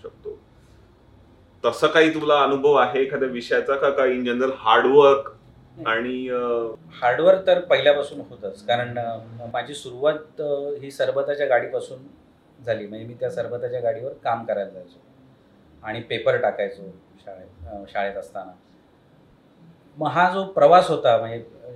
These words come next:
Speaker 2: शा-, त्या पॉइंटपासून आज इथपर्यंतचा जो प्रवास आहे तो खूप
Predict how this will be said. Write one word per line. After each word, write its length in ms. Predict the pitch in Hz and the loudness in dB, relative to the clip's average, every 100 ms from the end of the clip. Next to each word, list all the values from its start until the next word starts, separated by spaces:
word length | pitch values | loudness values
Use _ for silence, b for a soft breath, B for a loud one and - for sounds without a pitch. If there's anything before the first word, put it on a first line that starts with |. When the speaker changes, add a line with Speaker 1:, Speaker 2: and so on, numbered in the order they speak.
| - | -12
Speaker 2:
शा-, 400 | - 107 110 - | -8 -8 -10 -10
त्या 220 | 131 131 139 - - _ - | -2 0 0 -2 -20 _ -4
पॉइंटपासून 520 | 123 139 143 139 135 | -4 -2 -6 -6 -6
आज 180 | 131 131 - _ | -6 -8 -18 _
इथपर्यंतचा 460 | 120 - 135 143 143 | -10 -2 -2 -2 -4
जो 180 | 143 | -6
प्रवास 360 | 143 123 123 120 | -2 2 2 0
आहे 120 | 117 | -6
तो 220 | - 170 - | -12 -14 -10
खूप 160 | 202 | -10